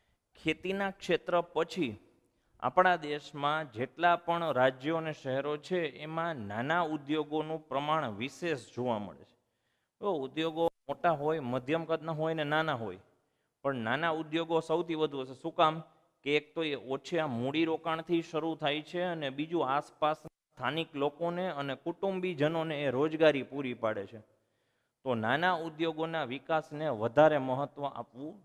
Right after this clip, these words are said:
જોઈએ. આ મહત્વ જે છે, ખાસ કરીને સરકાર આપી શકે કે નાના ઉદ્યોગો શરૂ કરવા માટે ઓછા વ્યાજદરથી લોન આપવી, સબસિડી આપવી અને જે વિસ્તારોનો વિકાસ નથી, જે રાજ્યો શહેરોનો વિકાસ નથી,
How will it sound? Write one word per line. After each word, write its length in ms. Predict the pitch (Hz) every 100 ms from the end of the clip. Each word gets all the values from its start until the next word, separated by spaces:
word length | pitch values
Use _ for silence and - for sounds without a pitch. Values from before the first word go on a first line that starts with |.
| 107
જોઈએ. 320 | 107 110 95 - _ _ _ _ -
આ 100 | 110
મહત્વ 420 | 117 123 143 151 147
જે 200 | 139 151
છે, 220 | - 156
ખાસ 300 | - 127 131
કરીને 340 | - 135 139 123
સરકાર 460 | - 127 - 156
આપી 280 | 139 143 170
શકે 280 | 156 156 120 - _ _ _ -
કે 80 | 117
નાના 340 | 110 135 147
ઉદ્યોગો 460 | 135 131 147 143 147
શરૂ 300 | - 131 147
કરવા 360 | 139 139 143
માટે 400 | 131 131 143 151 113 - - _ _ -
ઓછા 380 | 127 143 - 160
વ્યાજદરથી 680 | 139 139 143 147 143 143 120
લોન 320 | 113 131 147
આપવી, 400 | 143 - 143 151 - _ _ -
સબસિડી 560 | 127 143 - 147 147 147
આપવી 380 | 143 143 151 151 _ _ -
અને 180 | 139 139 101
જે 240 | - 143
વિસ્તારોનો 680 | 160 147 - - 139 143 143 131
વિકાસ 440 | - _ _ 151 -
નથી, 320 | 143 143 113
જે 260 | 101 131 139
રાજ્યો 380 | 131 127 147
શહેરોનો 440 | 139 135 131 143 120
વિકાસ 400 | 123 143 139 143
નથી, 300 | 151 156